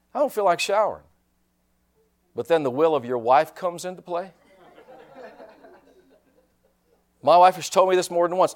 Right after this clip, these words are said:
"I just changed the sheets today." That meant, "Hit the shower, son." All right. Ha-, I mean, ha-, has anybody, ha-, has anybody ever had a day where you didn't feel like getting up and going to work?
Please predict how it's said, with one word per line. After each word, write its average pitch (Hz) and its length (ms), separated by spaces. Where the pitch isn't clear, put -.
"I 139 140
just 160 420
changed 165 400
the 139 80
sheets 139 400
today." 101 520
That 110 160
meant, 127 160
"Hit 151 200
the 135 80
shower, 98 420
son." 90 320
All 151 120
right. 147 220
Ha-, 185 160
I 214 60
mean, 247 360
ha-, 196 180
has 190 180
anybody, 285 360
ha-, 208 380
has 226 380
anybody 285 760
ever 208 300
had 180 220
a 147 60
day 151 300
where 131 160
you 147 140
didn't 139 240
feel 139 160
like 117 260
getting 110 220
up 117 120
and 107 80
going 104 200
to 95 60
work? 113 300